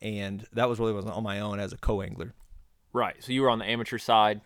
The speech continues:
Speaker 1: Mm-hmm.
Speaker 2: fishing with pros. You'd get assigned, you'd fish back of the boat.
Speaker 1: The back of the boat.
Speaker 2: <laughs> What was that experience like? I've never done that. So I love hearing some of,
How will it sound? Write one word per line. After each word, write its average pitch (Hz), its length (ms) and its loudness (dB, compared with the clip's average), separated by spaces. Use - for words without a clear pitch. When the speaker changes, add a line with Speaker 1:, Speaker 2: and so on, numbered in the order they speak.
Speaker 1:
Mm-hmm. 107 460 -4
Speaker 2:
fishing 117 320 -2
with 113 220 -2
pros. 110 320 0
You'd 98 120 -8
get 104 140 -2
assigned, 107 420 -2
you'd 95 160 -10
fish - 340 -4
back 110 240 2
of 113 60 -4
the 113 80 0
boat. 120 320 6
Speaker 1:
The 90 320 -8
back 120 480 6
of 139 200 0
the 139 80 4
boat. 113 360 2
Speaker 2:
<laughs> - 140 -8
What 156 160 4
was 139 100 0
that 139 160 8
experience 120 560 -4
like? 104 160 0
I've 156 160 10
never 160 220 6
done 131 240 6
that. 95 300 -2
So 117 160 0
I 117 120 8
love 127 300 4
hearing 120 380 0
some 113 200 -2
of, 107 300 -4